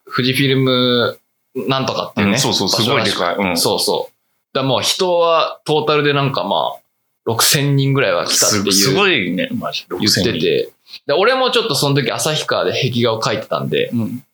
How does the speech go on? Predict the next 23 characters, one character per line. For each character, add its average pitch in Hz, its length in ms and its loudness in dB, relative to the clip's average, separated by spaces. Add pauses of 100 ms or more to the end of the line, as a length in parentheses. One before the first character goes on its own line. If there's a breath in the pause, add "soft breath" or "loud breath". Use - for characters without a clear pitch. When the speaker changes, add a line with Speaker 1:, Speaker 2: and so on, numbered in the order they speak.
(140)
Speaker 1:
行 107 140 -6
け 135 80 0
な 135 120 0
か 90 140 -4
っ - 20 -10
た 78 120 -4
ん - 40 -4
で - 60 -6
す - 100 -4
け 82 100 -2
ど、 67 260 -2 (760)
ま 123 160 2
あ 120 60 0
行 117 140 -2
き - 40 -6
た 143 100 -2
か 127 180 -2
っ - 20 -10
た 127 80 0
ぐ 120 80 0
ら 90 140 0
い - 40 -6
ね、 - 260 -6